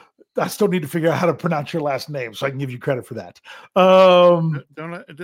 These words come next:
Speaker 2: don't I tell you, like, every week how to
Speaker 1: yeah,
Speaker 2: do it?
Speaker 1: I still ca-, I can't remember. I look at it and then I, then I forget. Um,
Speaker 2: Pricer.
Speaker 1: lots, huh?
Speaker 2: Pricer.
Speaker 1: Pricer? Tom-,
Speaker 2: Pricer.
Speaker 1: okay, hopefully that's right. Okay, Thomas Riley, he says draft.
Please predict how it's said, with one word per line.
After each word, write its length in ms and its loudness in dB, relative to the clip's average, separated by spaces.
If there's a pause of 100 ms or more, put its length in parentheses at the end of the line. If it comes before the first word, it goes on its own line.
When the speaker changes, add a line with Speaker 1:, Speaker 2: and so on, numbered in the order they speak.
(320)
Speaker 2:
don't 140 -16
I 100 -16
tell 220 -14
you, 160 -12
like, 180 -12
every 220 -14
week 240 -14
how 60 -6
to 60 4
Speaker 1:
yeah, 100 6
Speaker 2:
do 40 0
it? 140 -2
Speaker 1:
I 140 4
still 220 -4
ca-, 140 -8
I 100 0
can't 280 0
remember. 420 4
I 80 0
look 180 0
at 140 2
it 80 4
and 80 -4
then 100 0
I, 120 2
then 240 -2
I 80 0
forget. 520 -8 (460)
Um, 100 -2
Speaker 2:
Pricer. 560 0
Speaker 1:
lots, 440 -4 (100)
huh? 280 -2 (540)
Speaker 2:
Pricer. 420 -8 (300)
Speaker 1:
Pricer? 580 -4 (340)
Tom-, 200 -4
Speaker 2:
Pricer. 180 -10
Speaker 1:
okay, 180 -12
hopefully 380 -8
that's 220 -14
right. 220 -20 (380)
Okay, 200 -2
Thomas 440 0
Riley, 360 2
he 160 -4
says 320 -4
draft. 680 -12